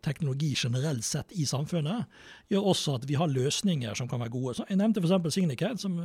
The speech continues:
og Conferer, som er typiske, skal vi si, langt fremskredne løsninger. Sånn identitetsløsning som Signicat representerer, er for eksempel ikke så veldig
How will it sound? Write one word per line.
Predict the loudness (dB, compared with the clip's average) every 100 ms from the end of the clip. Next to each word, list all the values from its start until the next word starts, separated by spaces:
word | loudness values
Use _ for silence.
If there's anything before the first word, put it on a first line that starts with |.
| -4
og |
Conferer, | -2 0 2 0 -2 -8 -18 -20 -16
som | -4 2
er | 2 2 0
typiske, | 0 -2 -2 -4 -6
skal | -4 -4
vi |
si, | -2 -4 -6 -14 -20 -14 -6
langt | 0 0 0
fremskredne | -2 -2 -2 -8 -6 -4
løsninger. | -6 -2 -2 -2 -4 -8 -20 -20 2
Sånn | 4 4
identitetsløsning | 2 0 0 2 2 2 -2 -4 -2 -2 -2 -4 -6
som | -2
Signicat | -2 0 -2 -4
representerer, | -6 -6 -2 -2 -2
er | -2
for | 0
eksempel | 0 0
ikke | 0
så | 0
veldig | 0